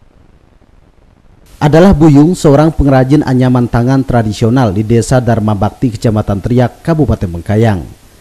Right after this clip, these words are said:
Saat ini, Buyung fokus menggeluti kerajinan tangan sebagai sumber penghasilan keluarga. Buyung beralasan menjadi pengrajin anyaman tangan karena cukup menunjang penghasilan. Apalagi di tengah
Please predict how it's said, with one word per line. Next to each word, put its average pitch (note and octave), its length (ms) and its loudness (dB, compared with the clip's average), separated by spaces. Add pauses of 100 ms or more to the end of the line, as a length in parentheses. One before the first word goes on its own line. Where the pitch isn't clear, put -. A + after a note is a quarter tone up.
(360)
Saat G#2+ 320 -4
ini, B2+ 160 0
Buyung A2+ 320 -2
fokus A#2+ 480 -4
menggeluti A2+ 560 -2
kerajinan G#2+ 400 -4
tangan A#2+ 480 -4 (160)
sebagai D3 400 -2
sumber D#3 400 -2
penghasilan B2+ 560 -2
keluarga. G#2+ 640 -2 (960)
Buyung A#2 400 0
beralasan C3 480 0
menjadi B2+ 640 0
pengrajin A#2+ 560 -2
anyaman A2 400 -2
tangan B2 400 -2
karena A2 400 -4
cukup C#3+ 480 -4
menunjang C#3 400 -2
penghasilan. F#2+ 720 -4 (1040)
Apalagi A#2 480 0
di C#3 80 0
tengah C#3 240 -2